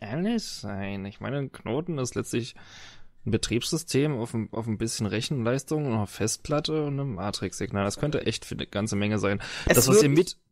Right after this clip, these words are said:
Speaker 1: das, was ihr mitnehmen sollt, ist auf jeden Fall was Kleines. Weil ihr davon auch letztlich nur die Festplatte bräuchtet.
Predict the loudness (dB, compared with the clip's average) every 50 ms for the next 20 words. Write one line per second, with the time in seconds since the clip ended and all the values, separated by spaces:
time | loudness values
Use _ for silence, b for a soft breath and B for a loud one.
0 | _ -8 -8 -8 -8 -8 -10 -10 -10 -10 -10 -10 -10 -8 -8 -10 -10 _ -8 -6
1 | -6 -4 -4 -6 -6 -6 -4 -4 -2 -2 -2 -4 -6 -8 -12 -12 -10 -8 -8 -8
2 | -8 -8 -10 -10 -8 -10 -10 -12 -14 -14 -12 -10 -10 -10 -10 -10 -10 -12 -12 B
3 | B B B B B -10 -4 -2 -2 -2 0 0 0 0 0 -2 -2 -2 -2 -2
4 | -4 -2 -2 -2 -4 -4 -6 -8 -6 -4 -4 -4 -4 -4 -2 -2 -2 -2 -4 -8
5 | -6 -6 -4 -4 -2 -4 -6 -4 -4 -2 0 0 0 -2 -6 -8 -8 -8 -8 -8
6 | -12 -14